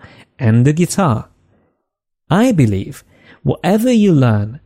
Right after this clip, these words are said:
will improve a specific skill, but it will also help you to acquire new skills faster.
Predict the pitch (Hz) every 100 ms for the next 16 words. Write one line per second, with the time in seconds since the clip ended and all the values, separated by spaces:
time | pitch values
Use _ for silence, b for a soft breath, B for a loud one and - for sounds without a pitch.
0 | _ - 135 - 143 113 - 165 233 226
1 | 147 - - 135 - 196 - 170 - -
2 | 120 113 117 120 - _ - 135 165 131
3 | - - 190 262 233 170 131 117 110 -
4 | 120 190 B B - - 123 123 156 185
5 | 175 147 135 143 - 127 123 117 - 143
6 | 123 - - 113